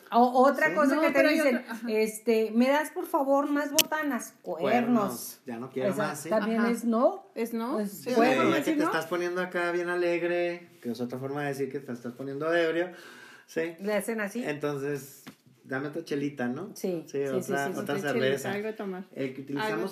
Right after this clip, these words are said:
Speaker 3: tomar.
Speaker 2: veces una palabra para definir un refresco, y me voy a aventar un golazo, a lo mejor decimos, "Quiero, ¿quieres coca? ¿De qué sabor?"
Speaker 1: Exacto.
Speaker 3: Ay,
Speaker 1: Eso,
Speaker 3: oye,
Speaker 1: eso,
Speaker 2: ¿Quieres
Speaker 1: eso,
Speaker 2: una corona?
Speaker 1: eso, sí, de
Speaker 2: Sí, quiero una
Speaker 3: Déjate digo,
Speaker 2: corona,
Speaker 3: yo
Speaker 2: pero
Speaker 3: una,
Speaker 2: quiero una
Speaker 3: yo una
Speaker 2: indio,
Speaker 3: vez
Speaker 2: ¿no?
Speaker 3: allá en el sur, yo llegué y le digo, "Me da, por favor, unos, haz de cuenta,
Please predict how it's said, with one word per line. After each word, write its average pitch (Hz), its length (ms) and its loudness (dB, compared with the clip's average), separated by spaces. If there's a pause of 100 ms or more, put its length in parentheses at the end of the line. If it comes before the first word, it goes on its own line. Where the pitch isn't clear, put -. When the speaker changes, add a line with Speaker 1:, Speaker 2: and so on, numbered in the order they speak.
(100)
Speaker 3:
tomar. 147 80 -2
Speaker 2:
veces 147 280 -6
una 180 220 -6
palabra 147 300 -4
para 151 160 -6
definir 139 500 -6
un 147 400 -8
refresco, 143 460 -8
y - 40 -2
me 135 60 -8
voy 139 100 -4
a 139 40 -4
aventar 127 340 -6
un 135 100 -6
golazo, 135 380 -4
a 143 60 -8
lo 139 60 -6
mejor 123 220 -8
decimos, 123 400 -8
"Quiero, 151 380 -6
¿quieres 190 240 -4
coca? 208 460 -8 (100)
¿De 190 80 -4
qué 214 100 -4
sabor?" 254 280 -6 (360)
Speaker 1:
Exacto. 233 580 2
Speaker 3:
Ay, 302 280 6
Speaker 1:
Eso, 269 160 2 (240)
Speaker 3:
oye, 311 460 8
Speaker 1:
eso, 339 80 6
Speaker 2:
¿Quieres 339 200 8
Speaker 1:
eso, 320 80 10
Speaker 2:
una 269 160 4
corona? 254 480 6 (240)
Speaker 1:
eso, 226 120 -8
sí, - 200 -6
de 247 100 2
Speaker 2:
Sí, 240 240 2
quiero 220 200 4
una 254 100 4
Speaker 3:
Déjate 269 60 0
digo, 247 120 2
Speaker 2:
corona, 208 200 2
Speaker 3:
yo 240 60 4
Speaker 2:
pero 254 80 2
Speaker 3:
una, 277 100 0
Speaker 2:
quiero 196 160 0
una 240 140 0
Speaker 3:
yo - 60 0
una 440 100 0
Speaker 2:
indio, 302 180 2
Speaker 3:
vez - 80 -2
Speaker 2:
¿no? 220 80 -4 (140)
Speaker 3:
allá 226 180 -4
en 233 60 -2
el 247 140 -4
sur, 285 220 -6 (460)
yo 233 120 -4
llegué 254 300 -4
y 262 40 -6
le 254 60 -4
digo, 226 140 -6
"Me 233 140 -6
da, 240 160 -6
por - 100 -16
favor, 311 180 -6
unos, 277 520 -6
haz 196 140 -10
de 190 40 -12
cuenta, 185 220 -12